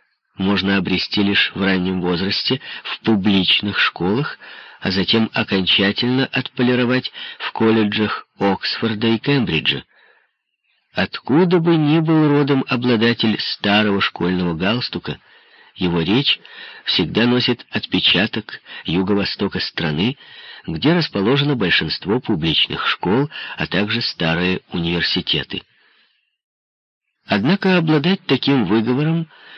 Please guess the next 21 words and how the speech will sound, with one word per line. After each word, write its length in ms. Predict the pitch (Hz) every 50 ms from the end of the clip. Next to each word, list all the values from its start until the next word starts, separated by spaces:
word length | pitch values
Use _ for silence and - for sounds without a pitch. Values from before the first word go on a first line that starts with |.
| - - -
вовсе 420 | - 90 95 107 107 104 - -
не 140 | 135 151 156
значит 400 | 143 127 120 120 117 - 139 135
говорить 400 | 127 120 113 107 104 117 117 -
по-английски 800 | - - 107 107 104 101 87 90 92 95 98 - - - - 104
безукоризненно 920 | 87 92 98 90 98 - - 92 92 95 87 80 85 90 82 80 82 82
правильно 640 | - - - 87 80 76 78 82 87 95 110 131 151 _ - - - - - - - - - -
и 120 | - -
тем 180 | - 92 90 85
более 320 | 80 98 104 107 107 110 - - 113
излагать 440 | 98 98 101 98 85 98 98 104 -
свои 280 | - - 101 98 92
мысли 400 | 87 85 85 85 - - 90 107
четко 440 | 113 - - 92 78 - - - -
и 60 | 101
ясно. 500 | 107 113 135 151 135 - - - 71 - _ _ _ _ _ _ _ _ _ _ _ _ _ _ _ _ _ _ _ _ _ _ _ - - - - -
В 140 | - 90 90
Британии, 800 | 87 127 151 156 - 214 233 240 220 220 214 208 208 196 196 - - - _ _ _
как 260 | - - 160 160 - -
ни 80 | 120
парадоксально, 840 | 110 - 117 110 104 92 98 - - - 101 104 123 139 156 165